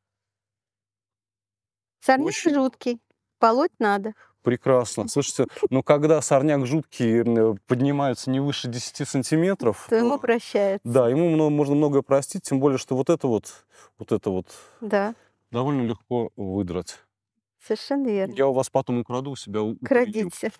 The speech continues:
Speaker 2: <laughs> И все это тоже, да, прекрасно лежит на кизильнике горизонтальном, который тоже зимует в Ленобласти плохо, но если делать его вот таким вот
Speaker 1: Правильно.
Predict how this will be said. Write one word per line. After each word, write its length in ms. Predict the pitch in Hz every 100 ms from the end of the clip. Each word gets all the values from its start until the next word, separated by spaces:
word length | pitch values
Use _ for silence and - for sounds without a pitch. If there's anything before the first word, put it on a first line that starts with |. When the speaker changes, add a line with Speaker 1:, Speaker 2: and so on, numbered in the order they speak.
| -
Speaker 2:
<laughs> 1600 | 214 - 277 180 247 - - - 262 _ _ - - - - -
И 140 | 190 196
все 300 | - - 196
это 160 | 180
тоже, 240 | 156 170 143
да, 160 | 139
прекрасно 460 | 135 123 147 147 135
лежит 400 | 127 127 147 -
на 180 | 127 120
кизильнике 760 | - 143 143 135 123 - 120
горизонтальном, 840 | 107 117 120 131 135 196 202 160 143 - - - - _
который 320 | 127 120 139
тоже 240 | 156 131 127
зимует 300 | 135 139 127
в 40 |
Ленобласти 460 | 135 131 113 - 123
плохо, 380 | - 196 - 147
но 120 | 123
если 320 | 131 - 120
делать 340 | 127 123 117 117
его 180 | 117
вот 140 | 110 -
таким 400 | 110 190 120 107
вот 120 | 104
Speaker 1:
Правильно. 340 | - 233 208